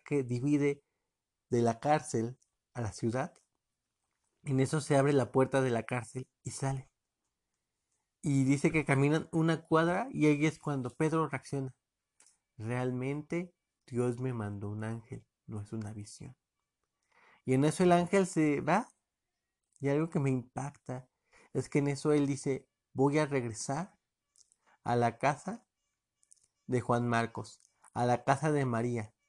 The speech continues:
la madre de San Juan Marcos". Y regresa a esa casa y se encuentra con algo,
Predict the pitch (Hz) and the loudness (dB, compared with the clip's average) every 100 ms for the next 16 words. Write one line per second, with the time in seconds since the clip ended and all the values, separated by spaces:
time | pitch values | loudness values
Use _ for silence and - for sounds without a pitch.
0 | _ _ - 110 107 113 113 110 110 113 | _ _ -6 -2 0 0 -2 -4 -8 -16
1 | - 107 104 101 101 - _ _ _ _ | -12 -8 -6 -6 -10 -16 _ _ _ _
2 | - - - 135 135 147 151 190 180 170 | -20 -16 0 4 4 4 4 2 0 -2
3 | - 180 175 - 226 _ 156 131 135 131 | -2 -2 0 -2 -2 _ -6 0 0 2
4 | 151 151 160 143 131 123 117 117 | 0 0 -2 -2 -2 -2 -4 -10